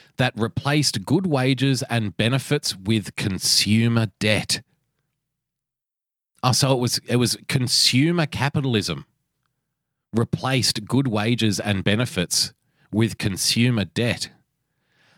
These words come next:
Again, arguably, the reason that good wages have gone down is because you have more people competing for less work. After decades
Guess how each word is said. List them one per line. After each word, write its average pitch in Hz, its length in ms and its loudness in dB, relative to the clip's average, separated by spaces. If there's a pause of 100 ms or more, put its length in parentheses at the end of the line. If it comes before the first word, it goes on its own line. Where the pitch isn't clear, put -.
(440)
Again, 135 380 4
arguably, 101 840 2
the 123 100 2
reason 151 640 2
that 110 300 -6
good 135 240 2
wages 104 880 -4 (600)
have 120 280 0
gone 107 360 0
down 117 640 0 (380)
is 117 180 0
because 135 360 -2
you 127 120 0
have 120 200 -2
more 135 380 2
people 139 420 -2
competing 120 760 -4
for 110 560 4 (480)
less 120 320 2
work. 110 440 0 (2000)
After 120 500 2
decades 113 840 -2